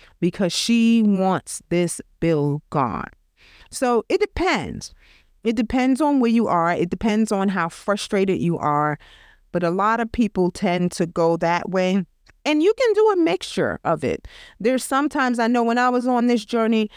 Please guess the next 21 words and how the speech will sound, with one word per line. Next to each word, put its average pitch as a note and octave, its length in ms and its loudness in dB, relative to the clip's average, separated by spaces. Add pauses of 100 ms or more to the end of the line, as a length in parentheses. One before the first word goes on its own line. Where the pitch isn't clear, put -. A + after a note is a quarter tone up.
(260)
um, F#3 280 0
sometimes C4 600 0
I'd G#3 220 -2
be G#3+ 100 2
like, F#3+ 180 0
"Oh F#3+ 80 0
my F#3+ 160 0
God, F#3+ 300 -2
this F#3+ 180 -2
is F3+ 140 -2
a F#3 40 -4
pain F#3+ 280 -2
in F#3 100 0
the E3+ 60 0
butt. F3+ 340 -2
I E3 120 -2
wanna E3+ 220 -2
get D3+ 180 -4
rid C#3 160 -2
of C3+ 120 -4
it." C3+ 140 -10